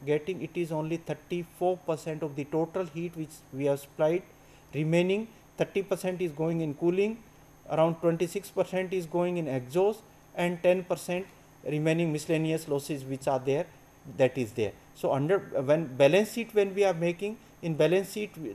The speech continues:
this hundred percent heat which we have supplied, out of that one only thirty percent has been converted into useful output which we are getting on the brake pa-, uh, on the brake, uh, shaft,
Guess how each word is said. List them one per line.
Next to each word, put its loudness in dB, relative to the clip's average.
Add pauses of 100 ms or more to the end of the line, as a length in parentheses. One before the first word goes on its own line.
this -4 (100)
hundred 0
percent -4
heat -6
which -8
we 6
have 2
supplied, 2
out 4
of 2
that 0
one -4 (580)
only 0
thirty -4
percent -2
has 2
been -2
converted -2
into -6
useful -2 (240)
output 2
which -6
we 2
are 2
getting 0
on -2
the -4
brake 0
pa-, 4
uh, 2
on 2
the 0
brake, -2
uh, -2
shaft, 2